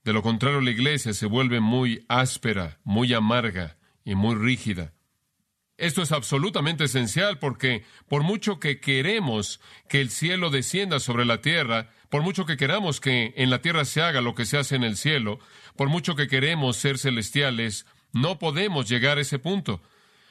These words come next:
Y por lo tanto, en la vida de la iglesia habrán imperfecciones, habrán errores, habrán malentendidos, habrán actitudes equivocadas, habrán pecados, y ocurrirán a todo nivel de la iglesia.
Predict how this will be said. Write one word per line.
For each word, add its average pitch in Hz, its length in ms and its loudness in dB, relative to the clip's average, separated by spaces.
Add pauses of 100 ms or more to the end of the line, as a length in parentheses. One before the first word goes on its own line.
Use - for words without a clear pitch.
(180)
Y 131 60 -2
por 143 140 0
lo 139 120 0
tanto, 170 260 0
en 165 60 0
la 139 80 2
vida 185 180 0
de 175 80 0
la 147 80 0
iglesia 160 420 0
habrán 151 260 0
imperfecciones, 143 840 0
habrán 127 280 2
errores, 143 580 -2 (560)
habrán 165 640 -2
malentendidos, 156 1200 0
habrán 143 260 2
actitudes 160 540 -2
equivocadas, 139 720 0
habrán 135 280 2
pecados, 147 640 -2 (360)
y 127 80 0
ocurrirán 143 580 0
a 135 60 0
todo 208 340 -2
nivel 165 260 0
de 165 120 -2
la 156 80 0
iglesia. 143 560 -2